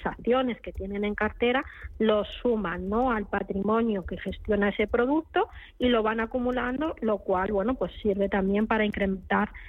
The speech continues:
la rentabilidad que, que consiguen al final de, del ejercicio. Eh, esos fondos pueden tener una clase de distribución,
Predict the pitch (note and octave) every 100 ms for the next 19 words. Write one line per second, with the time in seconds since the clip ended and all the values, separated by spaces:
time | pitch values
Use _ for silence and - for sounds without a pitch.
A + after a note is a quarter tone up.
0 | - - G#3+ G3 G3+ G3 F#3 F#3 F#3+ F#3+
1 | - - G#3+ G3+ G3 - G3 F#3+ F3 -
2 | G3 F#3+ G#3 G#3+ F#3+ - F#3+ F#3+ F#3+ G3+
3 | G#3 G3+ G3+ F3+ F#3 - G3 F#3 F#3+ F3
4 | - - - - - A3 G#3 G3+ G3 -
5 | C4+ C4+ B3 D4+ C#4+ C4+ C#4+ - A3+ A3+
6 | A#3 A3+ A#3 A#3 A3 A3 - B3+ B3+ A#3+
7 | C4+ C4 A#3+ G#3 - G3+ F#3 F3 - G#3
8 | F#3